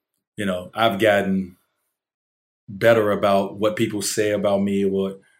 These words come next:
or the perception of who I'm supposed to be, or, but when I was younger, I needed that. Like I, I, I, like I said, I, I wanted praise through man. Like I, I, I needed attention. I, I wanted to be famous. I wanted to have my jerseys being a number one selling jersey. Like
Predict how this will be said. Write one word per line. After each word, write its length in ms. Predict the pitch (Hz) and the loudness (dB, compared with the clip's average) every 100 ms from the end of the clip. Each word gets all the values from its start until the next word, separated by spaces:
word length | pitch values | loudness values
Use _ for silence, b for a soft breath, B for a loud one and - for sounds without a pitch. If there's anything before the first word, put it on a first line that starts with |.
| b | b
or 360 | 107 101 95 95 | -4 -2 -2 -4
the 120 | 98 | -6
perception 540 | 107 98 113 107 104 | -6 -2 -2 -2 -4
of 80 | 101 | -4
who 180 | 110 101 | -2 -2
I'm 60 | |
supposed 520 | 95 104 - 101 95 - | -2 -6 -6 -4 -4 -6
to 80 | |
be, 360 | 95 104 101 101 | -6 -4 -2 -2
or, 300 | 95 92 87 b b b b - | -2 -4 -10 b b b b -2
but 140 | 120 | 0
when 100 | 113 | 2
I 100 | 110 | 0
was 160 | 101 98 | 0 0
younger, 400 | 120 156 110 104 | 0 2 0 -2
I 120 | 110 | -2
needed 360 | 101 113 135 107 | 0 0 0 -2
that. 280 | 98 95 - _ _ | -6 -8 -18 _ _
Like 140 | 107 104 | -10 -4
I, 140 | 104 | -4
I, 180 | 98 104 | -2 -2
I, 340 | 98 104 92 - | -2 -4 -6 -8
like 140 | 107 | -6
I 40 | 104 | -4
said, 260 | - 135 | -2 0
I, 280 | 107 104 101 | 0 0 -4
I 40 | |
wanted 300 | 101 107 113 | -4 -2 -2
praise 380 | 101 113 107 104 | -2 -2 -2 -2
through 120 | 113 | -4
man. 400 | 101 107 127 98 92 | -2 -2 -2 -6 -12
Like 100 | 95 | -8
I, 240 | 101 98 B B B B | -6 -6 B B B B
I, 80 | - | -12
I 160 | 98 107 | -6 -2
needed 260 | 113 110 107 | 0 0 -2
attention. 580 | 98 120 139 - 98 | -2 -2 -2 -4 -8
I, 240 | 95 95 98 b b | -6 -8 -8 b b
I 80 | 104 | -4
wanted 300 | 104 120 113 | 0 0 0
to 80 | 123 | 0
be 140 | 117 | -2
famous. 680 | 113 117 120 95 - - - | 2 0 0 -4 -10 -12 -16
I 80 | - | -10
wanted 380 | 101 107 110 101 | -6 -2 -4 -6
to 260 | 113 107 104 | -8 -6 0
have 260 | 120 113 | 2 4
my 100 | 117 | 2
jerseys 480 | - 117 123 117 104 | 2 0 0 -2 -2
being 160 | 107 110 | -2 -2
a 60 | |
number 240 | 110 117 110 | 0 0 0
one 160 | 110 | -2
selling 340 | 101 113 107 101 | -2 -2 -2 0
jersey. 260 | 113 101 | -2 0
Like 280 | 98 101 98 | -2 -2 -4